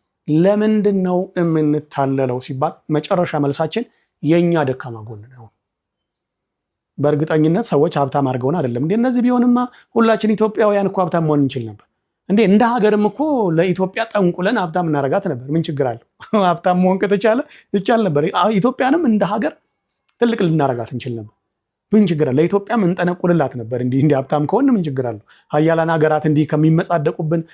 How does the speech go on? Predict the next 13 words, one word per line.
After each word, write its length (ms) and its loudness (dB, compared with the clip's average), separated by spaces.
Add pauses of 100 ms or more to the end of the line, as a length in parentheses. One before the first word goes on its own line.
(220)
እኛ 220 4
ረጋግጠናቸው 640 0
የበላይ 260 4
አንሆንም 280 0
ነበር? 220 -4 (440)
ሲለምኑን 500 4
ይኖሩ 260 0
ነበር። 220 -8 (120)
ግን 220 -2
ውሸት 480 -6
ነው፣ 120 -20 (1000)
ውሸት 460 0
ነው። 120 -14